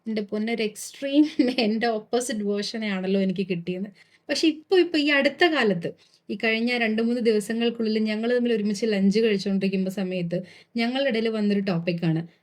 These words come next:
"We have some common interest to share." നമ്മൾ തമ്മിൽ ഒരു കോമൺ ഇൻട്രസ്റ്റ് ഉണ്ടല്ലേ എന്ന് പറഞ്ഞിട്ട് ഞങ്ങൾ രണ്ടാളും ഭയങ്കരമായിട്ട് ചിരിച്ച ഒരു പോയിന്റ്, literally ഇത് നടന്നതാണ്. So സെവൻത് പോയിന്റ്, ഒരുമിച്ച് എന്തെങ്കിലുമൊക്കെ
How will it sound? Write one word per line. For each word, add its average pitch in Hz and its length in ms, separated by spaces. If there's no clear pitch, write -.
"We 233 120
have 254 300
some 269 260
common 196 360
interest 185 500
to 190 200
share." 233 400
നമ്മൾ 202 200
തമ്മിൽ 220 220
ഒരു 214 80
കോമൺ 214 360
ഇൻട്രസ്റ്റ് 220 540
ഉണ്ടല്ലേ 185 360
എന്ന് 247 200
പറഞ്ഞിട്ട് 233 260
ഞങ്ങൾ 226 260
രണ്ടാളും 214 540
ഭയങ്കരമായിട്ട് 190 560
ചിരിച്ച 220 380
ഒരു 220 180
പോയിന്റ്, 175 360
literally 190 420
ഇത് 240 180
നടന്നതാണ്. 175 600
So - 100
സെവൻത് 349 420
പോയിന്റ്, 196 440
ഒരുമിച്ച് 320 560
എന്തെങ്കിലുമൊക്കെ 233 1000